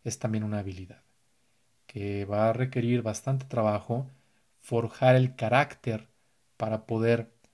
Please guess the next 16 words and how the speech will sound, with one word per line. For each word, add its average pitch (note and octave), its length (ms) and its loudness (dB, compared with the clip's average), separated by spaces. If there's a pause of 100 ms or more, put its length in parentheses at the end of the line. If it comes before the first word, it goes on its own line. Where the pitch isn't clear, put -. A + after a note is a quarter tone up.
(260)
resistir B2+ 800 -2 (640)
las A#2 240 -2
consecuencias B2+ 720 0
que - 120 -10
nos A2 140 -6
puedan A#2 320 -2
traer A2 320 2
nuestras G#2+ 400 -6
decisiones. G2 680 -14 (2000)
Bien, D#3+ 180 0
estos E3+ 420 -4
puntos C3+ 440 -2
que - 80 0
acabo B2 260 2
de B2 80 4
mencionar A2 640 -4